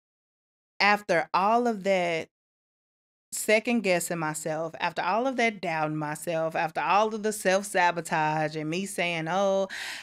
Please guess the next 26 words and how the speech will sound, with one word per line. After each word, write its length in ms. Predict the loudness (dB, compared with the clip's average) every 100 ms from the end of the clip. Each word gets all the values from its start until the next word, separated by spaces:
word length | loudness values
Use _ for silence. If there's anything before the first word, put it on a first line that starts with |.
| -2
I 140 | 2
don't 220 | 2 0
know 180 | 0 0
how 240 | 0 0 0
I'm 100 | 0
gonna 220 | 0 0
do 200 | -2 0
this. 440 | 0 2 0 -4 -6
I 160 | -2
don't 240 | 0 0 -4
think 320 | -4 -6 -10 -20 _ -4
I 80 | 0
wanna 260 | 0 -2
do 180 | -2 -2
this 200 | -2 -4
podcast." 760 | -4 -2 -2 -2 -2 -2 -2
Like, 180 | -2 -2
stuff, 380 | -2 4 4 4
let 140 | 2 2
me 120 | 2
tell 220 | 2 2
y'all, 260 | 2 0 -4
stuff 420 | -2 2 2 2
was 240 | 0 0
going 340 | -2 0 0 -2
haywire 960 | 2 4 6 4 0 0 -4 -6 -10